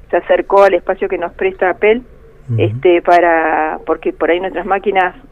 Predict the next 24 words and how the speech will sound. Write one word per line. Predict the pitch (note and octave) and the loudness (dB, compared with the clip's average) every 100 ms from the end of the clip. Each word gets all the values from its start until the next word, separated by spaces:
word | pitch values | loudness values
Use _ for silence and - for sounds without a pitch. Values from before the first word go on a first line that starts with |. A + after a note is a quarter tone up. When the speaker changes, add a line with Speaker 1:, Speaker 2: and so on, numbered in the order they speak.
| - | -16
Speaker 1:
<laughs> | - | -4
entre | C4+ - F3 F3 F3 | -2 -2 -6 -4 -2
que | F3+ | 0
nuestras | F3 - F3+ | 0 -2 0
máquinas | G#3 A#3 G#3 G3+ | 0 0 0 2
por | E3 | 0
ahí | G3+ | 0
no | G3 | -2
funcionan | G3+ - G#3 G3+ | -2 -2 0 0
bien | G#3+ A#3 | 2 2
porque | F#3 E3+ | 2 0
son | F#3+ | 0
viejitas, | G3 G3 A#3 - A#3+ - - | 0 -2 -2 0 0 -2 -6
Speaker 2:
Claro. | A2+ F#2+ F2+ | -2 0 -2
Speaker 1:
y | - - | -6 -6
que | - F3+ | 2 4
uno | G3+ G3 | 4 2
no | F#3+ | 2
sabe | G3+ G#3 G#3 G3+ | 4 6 6 4
muy | G3 | 0
bien, | A3+ A3+ | 2 2
vamos | G3 G#3 G#3+ | 2 0 -2
aprendiendo, | G#3 F3+ F#3 A3+ G3 F3 | 0 0 0 -2 -2 -4
¿viste? | E3 F3+ - | -6 -4 -2